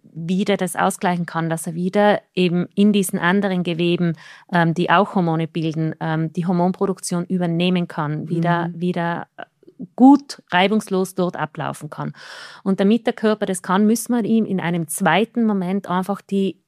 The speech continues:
Speaker 1: ähm, Nährstoffe zuführen, die er
Speaker 2: Mhm,
Speaker 1: braucht,
Speaker 2: mhm.
Speaker 1: gell? Also zum Symptome lindern,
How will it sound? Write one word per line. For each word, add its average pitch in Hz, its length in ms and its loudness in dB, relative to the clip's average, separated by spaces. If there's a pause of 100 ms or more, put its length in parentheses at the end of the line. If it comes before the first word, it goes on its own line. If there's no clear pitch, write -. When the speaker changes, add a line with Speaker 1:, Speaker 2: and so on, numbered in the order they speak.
Speaker 1:
ähm, 180 280 2
Nährstoffe 190 600 0
zuführen, 151 520 -4
die 160 140 6
er 151 80 4
Speaker 2:
Mhm, 147 80 4
Speaker 1:
braucht, 151 440 0
Speaker 2:
mhm. 165 260 -2
Speaker 1:
gell? 175 260 2 (360)
Also 180 220 0
zum 240 300 4
Symptome 185 560 0
lindern, 277 640 2